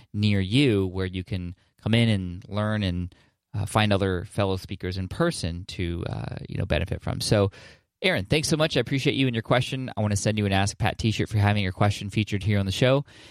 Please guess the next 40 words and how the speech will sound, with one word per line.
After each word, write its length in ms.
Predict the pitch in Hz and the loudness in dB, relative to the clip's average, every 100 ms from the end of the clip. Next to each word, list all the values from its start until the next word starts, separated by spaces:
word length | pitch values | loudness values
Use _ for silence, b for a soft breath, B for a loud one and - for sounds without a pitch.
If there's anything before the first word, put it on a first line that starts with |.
| - | -6
And 100 | 117 | 0
for 80 | 123 | 2
those 180 | 156 143 | 4 2
of 80 | |
you 100 | 143 | 0
listening, 280 | 135 139 135 | 0 0 -2
if 140 | 123 151 | 0 2
you 100 | 226 | 2
have 80 | |
a 60 | 151 | 2
question 320 | 120 104 107 | 0 0 -2
that 120 | 98 | -6
you'd 140 | 107 104 | -4 -2
like 220 | 101 - | -2 -2
potentially 400 | - 107 - 101 | 0 0 0 -4
featured 340 | - 101 104 | -2 -2 0
here 140 | 101 101 | 0 0
on 80 | 95 | 0
the 40 | |
show, 360 | - 127 127 B B B - | 0 2 2 B B B -2
all 120 | 98 | 0
you 60 | 104 | 2
have 80 | |
to 80 | - | 0
do 240 | 123 139 - | 0 0 -2
is 180 | - 101 | -2 2
head 140 | 104 | 2
on 100 | 104 | 2
over 140 | 98 92 | 0 0
to 160 | - | 0
ask 240 | 87 110 - | 0 0 0
pat 180 | 110 113 | 0 2
dot 160 | 110 | 0
com 300 | - 120 135 | 0 -2 -2
and 300 | - 98 104 113 | -2 0 -2 -2
you 120 | 110 | 0
can 80 | 107 | 2
ask 240 | 110 - | 0 0
right 180 | 101 107 | 0 2
there 240 | 117 117 | 2 0